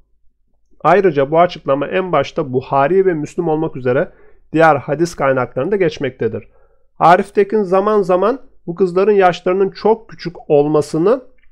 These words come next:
bu kızların Muhammed'in kızı olamayacağına yönelik bir bağlantı yaparak kurmaya çalışıyor. Fakat zaten o dönemler biz kızların yaşlarının küçük olduğunu biliyoruz.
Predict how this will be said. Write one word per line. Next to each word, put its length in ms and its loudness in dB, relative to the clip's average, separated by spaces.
bu 120 -6
kızların 360 0
Muhammed'in 760 0
kızı 240 -2
olamayacağına 960 2
yönelik 500 0
bir 240 2
bağlantı 460 4
yaparak 540 0
kurmaya 360 0
çalışıyor. 520 -2
Fakat 380 -2
zaten 420 2
o 180 -2
dönemler 520 -2
biz 160 -8
kızların 520 -2
yaşlarının 560 -2
küçük 340 -12
olduğunu 480 -2
biliyoruz. 560 -2